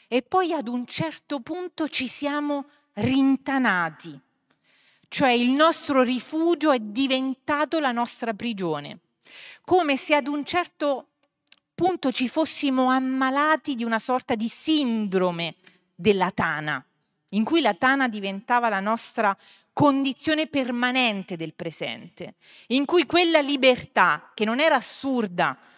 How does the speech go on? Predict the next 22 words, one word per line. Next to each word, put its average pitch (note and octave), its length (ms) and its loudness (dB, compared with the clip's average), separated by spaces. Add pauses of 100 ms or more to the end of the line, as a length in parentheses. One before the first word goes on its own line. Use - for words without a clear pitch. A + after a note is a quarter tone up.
(100)
ma F#3 160 4
era A3+ 160 6
cercata, G3+ 800 0
era F#3+ 140 2
il G3+ 100 -4
nostro A#3 360 -2
obiettivo, G3+ 540 -2
sarebbe A3+ 420 0
arrivata A#3 480 2
di G#3+ 220 -4
lì C4+ 180 -2
a G3 100 4 (140)
poco, A3 640 2 (600)
non C#4+ 220 0
era E4 200 2
più D#4 180 -2
così B3+ 340 -6
tanto B3 380 -6
desiderabile. F#3+ 920 -4 (880)
Non C#4 240 2
era E4+ 280 2
più E4 540 0